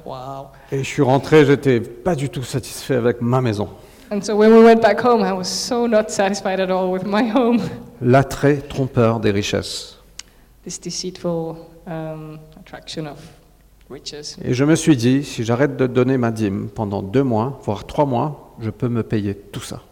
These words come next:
Speaker 1: And I was thinking, "So if I stop tithing for two or three months, then I can pay for all of this."
Speaker 2: Et, et je, je me suis dit dans mon cœur, «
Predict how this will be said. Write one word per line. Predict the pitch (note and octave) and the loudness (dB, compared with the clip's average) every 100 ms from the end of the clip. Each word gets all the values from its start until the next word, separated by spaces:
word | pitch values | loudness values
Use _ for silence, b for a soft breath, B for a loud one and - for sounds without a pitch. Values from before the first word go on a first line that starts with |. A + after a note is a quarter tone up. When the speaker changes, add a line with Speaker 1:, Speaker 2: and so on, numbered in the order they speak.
| _ _ - | _ _ -14
Speaker 1:
And | G#3 | -8
I | G3 | -6
was | G3+ G3+ | -6 -6
thinking, | G#3+ G3+ G3+ | -8 -8 -8
"So | - C4 | -4 -4
if | C#4+ A4 | -4 -8
I | |
stop | A4 - E4+ | -8 -6 -8
tithing | - A#3 A3 G#3 | -8 -8 -6 -8
for | - | -12
two | - A3 | -10 -8
or | G3+ | -6
three | B3 | -6
months, | A#3+ A#3 | -6 -6
then | A#3+ | -10
I | G3+ | -10
can | F#3+ G3+ F#3 - | -10 -12 -14 -14
pay | F#3 F3+ | -14 -14
for | F3+ F3+ | -14 -14
all | E3+ E3+ | -12 -14
of | E3+ | -14
this." | F3+ E3+ - - - b b - _ - | -16 -16 -16 -18 -20 b b -20 _ -6
Speaker 2:
Et, | A#2 A2 A2+ - | -2 0 -2 -4
et | D3+ C3 | -2 -2
je, | A2+ A#2+ | 0 -4
je | A2+ C3 B2+ | -4 -8 -6
me | A#2 | -4
suis | A2+ B2 | -4 -4
dit | |
dans | A#2+ | -2
mon | A#2 | -2
cœur, « | G#2+ A2 G#2 | -2 -4 -4